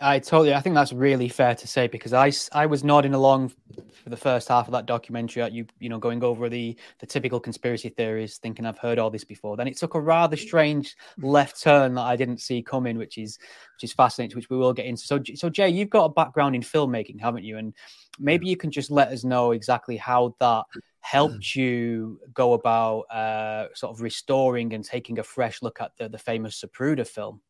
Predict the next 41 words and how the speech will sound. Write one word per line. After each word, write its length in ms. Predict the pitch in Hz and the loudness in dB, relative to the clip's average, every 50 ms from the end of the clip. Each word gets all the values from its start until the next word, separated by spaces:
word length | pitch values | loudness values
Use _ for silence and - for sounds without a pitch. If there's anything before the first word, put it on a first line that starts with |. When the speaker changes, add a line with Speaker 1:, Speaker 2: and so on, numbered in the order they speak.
| _ _ _ - - | _ _ _ -6 -2
Speaker 1:
Or 120 | 139 131 | 0 0
maybe 240 | 131 147 156 160 156 | 2 2 2 2 2
you 80 | 147 143 | 0 0
could 140 | - 131 - | -2 -6 -10
just 100 | - - | -6 -2
start 160 | - 135 - | 0 0 0
by 80 | 120 | 0
explaining 440 | - - - - 131 127 120 117 110 | -4 -6 -4 -2 0 0 0 -2 -4
what 160 | 113 - - | -6 -8 -8
that 160 | - 101 - 120 | -8 -8 -6 -6
is 160 | 131 117 - | -8 -8 -10
to 60 | - | -14
people 240 | - 110 104 - 107 | -16 -16 -14 -14 -14
who 40 | 107 | -14
might 140 | 110 110 104 | -14 -14 -14
not 140 | 90 - - | -14 -12 -10
know. 240 | 120 113 107 104 _ _ _ _ _ _ _ _ _ _ _ 135 | -8 -8 -10 -12 _ _ _ _ _ _ _ _ _ _ _ -4
Speaker 2:
Yeah. 320 | 139 165 147 127 117 120 - - | -2 -2 -2 -2 -4 -8 -12 -16
So 520 | - - 185 160 151 151 143 156 - - _ - 196 - 170 180 160 123 104 - | -6 0 0 2 2 2 0 0 -2 -6 _ -8 -4 -2 0 0 0 -2 -4 -8
<clears throat> 520 | - _ _ - - - - - - _ - | -14 _ _ -20 -20 -20 -20 -20 -20 _ -4
I 100 | 156 147 | -2 -2
kind 340 | - - 185 170 160 160 156 | 0 2 2 2 4 4 2
of, 240 | 139 139 127 123 - - | 2 0 -2 -6 -10 -10
um, 400 | - 160 156 131 131 123 101 - _ _ _ _ _ _ _ _ _ _ _ _ _ _ - - | -8 -6 -6 -6 -6 -8 -12 -16 _ _ _ _ _ _ _ _ _ _ _ _ _ _ -6 0
have 280 | 139 147 143 143 127 | 2 2 2 2 2
a, 280 | 123 117 117 113 104 101 - _ _ _ _ _ _ _ - | 0 -2 -2 -4 -6 -8 -14 _ _ _ _ _ _ _ -10
because 260 | 147 - 160 160 131 | -2 2 2 4 4
of 60 | 147 | 2
my 80 | 135 131 | 0 0
filmmaking 480 | - 170 143 143 143 131 - 139 123 | 0 -2 0 0 -2 -4 -4 -6 -4
background, 380 | 120 135 131 135 - 123 113 110 | -2 -2 -2 -2 -2 -4 -4 -2
I'm 100 | 110 113 | -2 -2
able 180 | 123 120 117 | -4 -4 -4
to 120 | 113 107 107 | -6 -6 -6
look 260 | 107 120 131 123 127 | -4 -4 -4 -4 -6
at 140 | 123 120 123 | -10 -6 -4
things 480 | 123 113 110 104 104 104 98 98 - - _ - - _ _ | -4 -4 -4 -4 -6 -8 -8 -10 -14 -18 _ -20 -20 _ _
with 160 | 135 131 - | -6 -4 -2
a 60 | 123 | -2
different 380 | 101 127 123 123 - 113 117 - | -2 -2 -4 -4 -4 -8 -8 -8
eye, 400 | 107 120 117 110 107 104 98 | -6 -2 -2 -2 -2 -2 -4